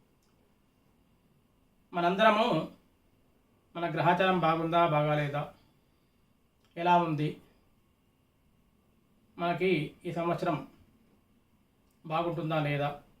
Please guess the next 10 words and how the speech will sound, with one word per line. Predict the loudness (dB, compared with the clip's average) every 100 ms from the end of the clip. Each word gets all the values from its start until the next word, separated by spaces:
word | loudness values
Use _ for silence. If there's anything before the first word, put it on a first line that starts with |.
| _ -12
అంటే | -6 -4 -4 -6 -10 -18 _ -8 -2
ఆధారపడేటువంటిది | 2 4 4 2 -2 -2 -4 -4 -4 -4 -4 -8 -14 _ _ _ _ _ _ _ _ _ _ _ _ _ _ -8
మన | -6 -6 -10 -16 -8
రాశి | -6 -6 -4
ఫలాల | -2 -2 -4
మీద, | -8 -12 -16 _ _ _ _ _ _ _ _ _ _
అలాగే | -10 -6 -4 -4 -6
నక్షత్ర | -10 -16 -14 -14
ఫలితాల | -14 -16 -18 -18
మీద. | -20